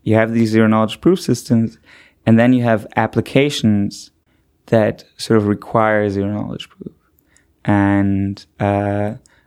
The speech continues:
a lot of these i-, applications are for, um, blockchains, right? So you can prove that,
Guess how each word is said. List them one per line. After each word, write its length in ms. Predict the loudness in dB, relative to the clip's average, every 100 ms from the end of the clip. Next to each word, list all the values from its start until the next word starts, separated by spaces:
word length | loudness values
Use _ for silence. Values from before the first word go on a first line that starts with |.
| _
a 60 | 2
lot 240 | 2 2
of 100 | 0
these 240 | 0 0 0
i-, 180 | -2 0
applications 800 | -2 0 0 0 0 0 0 0
are 360 | -2 0 0 -2
for, 720 | -4 -2 0 2 0 -4 -8 _ _ _ _ _ _
um, 440 | -6 -4 -2 -4 -2
blockchains, 680 | -2 -2 -4 -10 -10 -16 _ -12
right? 280 | -12 -12
So 200 | -12 -6
you 200 | -2 -2
can 460 | -2 -2 -2 -2 -8 _ _ _ _ _ _ -8
prove 540 | 0 2 2 -2 -2
that, 540 | 2 2 2 0 -2